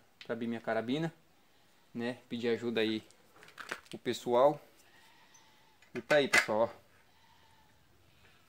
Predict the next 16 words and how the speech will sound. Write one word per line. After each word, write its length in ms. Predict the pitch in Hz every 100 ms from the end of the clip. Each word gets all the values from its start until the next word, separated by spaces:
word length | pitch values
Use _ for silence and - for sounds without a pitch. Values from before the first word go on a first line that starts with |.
| -
Bem 200 | 120 131
bacana 400 | 135 - 135 143
o 20 |
compressor 500 | - 117 123 - 135
de 60 | 120
mola. 380 | 113 131 147 - - - - - -
Bem 160 | 131 135
feito, 480 | - 143 156 160 131
bem 120 | 135
acabado. 600 | 131 120 113 135 151 160 - - - - -
Aqui 220 | 127 -
você 300 | 120 - 131
gira 280 | 117 131 139
ela 200 | 123 120
assim, 320 | - -
ó, 40 | 131